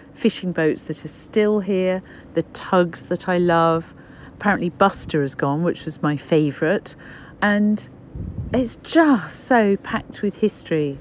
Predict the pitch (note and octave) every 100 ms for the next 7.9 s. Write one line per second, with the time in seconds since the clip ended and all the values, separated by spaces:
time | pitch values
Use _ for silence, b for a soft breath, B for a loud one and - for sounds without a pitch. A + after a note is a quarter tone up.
0 | - E3 D#3 E3 D#3 D3+ D#3+ E3+ D#3+ -
1 | - - - - F3 F3+ F3 E3+ B2+ -
2 | - B B B B B - - F#3 F3+
3 | F#3 - F#3+ - - F3 - - - -
4 | G3+ G3 D#3 D#3 F3 - F3+ D3+ F#3 -
5 | F#3 F3 - - F3+ - E3 - D3+ -
6 | D3+ D3 D3 A#2+ B2+ D3+ D#3+ D#3+ D#3+ D3+
7 | D3 - E3 E3 D#3+ - D3+ D3